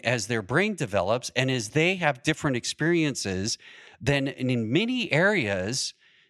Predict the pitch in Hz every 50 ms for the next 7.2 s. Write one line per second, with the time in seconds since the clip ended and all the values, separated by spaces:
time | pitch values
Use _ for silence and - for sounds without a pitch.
0 | _ _ _ 127 120 147 151 156 151 180 180 147 147 139 135 135 147 143 - -
1 | - 117 117 113 123 123 113 101 92 95 107 117 - - - - 104 117 117 110
2 | 98 - 101 92 87 90 104 113 110 - 165 208 214 160 87 80 - _ _ _
3 | - 131 143 175 180 185 170 - - 151 143 165 175 - - - 110 98 101 104
4 | 110 113 135 - - - 113 101 101 - - 127 127 127 - - 143 147 139 170
5 | 175 175 175 - - - 202 233 254 240 165 107 82 80 - - _ _ _ _
6 | _ _ _ _ _ 151 147 - - 170 143 - - - 196 220 233 - - 196
7 | 165 170 - -